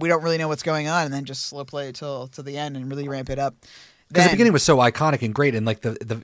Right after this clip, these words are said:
Speaker 2: 'cause he was being tormented by the first, you almost have to do that right away. I don't wanna, like, move uh, beneath you later. I don't wanna move the great beginning. I mean, the first episodes of the season were so really fucking good.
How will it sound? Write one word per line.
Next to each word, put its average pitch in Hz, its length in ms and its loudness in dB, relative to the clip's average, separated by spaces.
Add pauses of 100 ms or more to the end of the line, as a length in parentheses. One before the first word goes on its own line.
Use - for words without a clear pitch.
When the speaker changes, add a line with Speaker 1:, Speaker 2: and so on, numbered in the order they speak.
Speaker 2:
'cause 143 120 -4
he 160 60 2
was 147 120 0
being 151 160 0
tormented 131 400 0
by 120 100 0
the 110 80 -4
first, - 340 -4 (240)
you 131 80 0
almost 190 180 2
have 202 100 -2
to 170 80 -2
do 165 100 -2
that 151 100 2
right 127 140 2
away. 131 220 2
I 110 40 2
don't 123 100 2
wanna, 135 180 2
like, 101 240 -4
move 113 500 -2 (420)
uh, 101 240 -2
beneath 110 380 -2
you 104 160 -2
later. 95 520 -2
I 98 80 -10
don't 107 100 -4
wanna 107 160 -2
move 107 460 -2
the 98 100 -4
great 104 400 -4
beginning. 110 500 -4
I 92 40 -8
mean, 98 120 -6
the 98 60 -6
first 139 260 -2
episodes 113 400 -2 (200)
of 110 60 -4
the 107 80 -2
season 127 260 -2
were 92 80 -6
so 117 280 -4 (520)
really 143 260 8
fucking 101 360 -6
good. - 300 -16